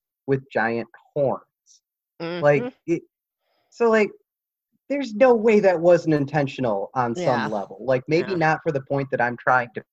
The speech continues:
Speaker 1: make, but that romance had to be viewed as, like, a tongue-in-cheek thing and not seriously, like, this is how some people, people are supposed to act in a
Speaker 2: Right.
Speaker 1: relationship.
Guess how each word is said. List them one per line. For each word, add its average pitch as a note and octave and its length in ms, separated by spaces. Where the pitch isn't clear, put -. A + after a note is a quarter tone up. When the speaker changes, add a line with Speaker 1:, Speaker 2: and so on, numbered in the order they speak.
Speaker 1:
make, A2+ 260
but B2 240
that F3 220
romance D3+ 480
had C#3 240
to C3+ 60
be B2 200
viewed A2 580
as, A2 320
like, A2+ 200
a G#2 60
tongue-in-cheek G#2 540
thing G#2 240
and G#2 80
not G#2+ 280
seriously, A2 560
like, G#2 240
this D3+ 180
is C#3+ 120
how C3+ 180
some C3 160
people, A#2+ 360
people A#2 300
are A2 140
supposed G#2+ 440
to - 80
act F#2+ 200
in A2+ 60
a G#2+ 60
Speaker 2:
Right. G2+ 80
Speaker 1:
relationship. - 460